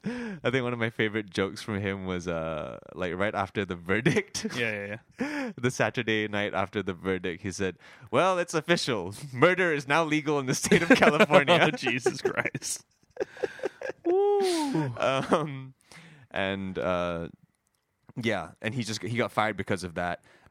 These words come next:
Speaker 1: Uh, he also got fired off the Rosie O'Donnell show, which was
Speaker 2: He was
Speaker 1: quite
Speaker 2: on that
Speaker 1: successful at
Speaker 2: show?
Speaker 1: the time. Yeah.
Speaker 2: Yeah, okay. The sitcom?
Speaker 1: Yeah.
Speaker 2: Huh.
Speaker 1: He got fired because he <laughs> made too many fat jokes <laughs> about Rosie O'Donnell.
Speaker 2: Oh, boy.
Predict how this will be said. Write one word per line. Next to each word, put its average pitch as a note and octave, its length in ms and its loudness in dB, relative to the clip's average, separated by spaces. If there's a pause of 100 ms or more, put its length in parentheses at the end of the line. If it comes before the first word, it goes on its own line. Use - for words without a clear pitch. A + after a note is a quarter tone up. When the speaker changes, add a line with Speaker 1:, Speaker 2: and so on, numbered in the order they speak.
Speaker 1:
Uh, G#2 180 0
he G#2+ 260 -2
also G#2+ 280 -2
got G2+ 180 -2
fired F#2+ 320 0
off F#2 160 -2
the F#2 80 -6
Rosie F#2 360 -2
O'Donnell F2+ 440 -4
show, G2+ 440 -4 (160)
which F#2+ 200 -6
was F2+ 240 -8 (300)
Speaker 2:
He C3+ 60 -4
was B2+ 120 0
Speaker 1:
quite C3+ 180 0
Speaker 2:
on - 20 -4
that B2 400 0
Speaker 1:
successful F3 260 0
at E3 60 -4
Speaker 2:
show? F3+ 80 4
Speaker 1:
the G#3 60 2
time. F#3 240 0
Yeah. C#4+ 260 0
Speaker 2:
Yeah, C#3+ 100 4
okay. C#3+ 160 -2
The A2 140 -6
sitcom? - 360 -2 (160)
Speaker 1:
Yeah. D#3 300 -2 (100)
Speaker 2:
Huh. D#3 180 0 (120)
Speaker 1:
He B2 100 -8
got A#2 180 -2
fired B2+ 300 0
because A#2 240 -4
he - 80 2
<laughs> - 120 -2
made - 100 0
too F3 140 0
many C3 180 -2
fat - 320 -2
jokes - 720 -2 (580)
<laughs> - 140 -12
about G#3 600 0
Rosie A#2+ 320 -2
O'Donnell. G#2+ 500 0
Speaker 2:
Oh, - 40 -20
boy. G2 320 -8